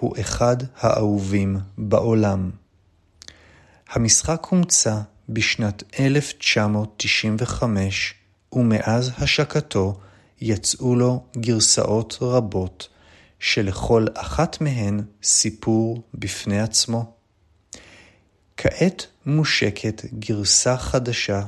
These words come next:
של משחק הלוח הפופולרי, אשר מוקדשת למשבר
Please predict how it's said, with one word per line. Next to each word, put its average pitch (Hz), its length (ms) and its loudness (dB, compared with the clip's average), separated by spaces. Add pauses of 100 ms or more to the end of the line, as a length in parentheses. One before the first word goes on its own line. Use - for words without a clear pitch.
(180)
של - 280 -4
משחק 104 560 0 (100)
הלוח 107 440 2
הפופולרי, 95 840 0 (520)
אשר 110 320 0
מוקדשת 107 840 -2 (420)
למשבר 117 840 0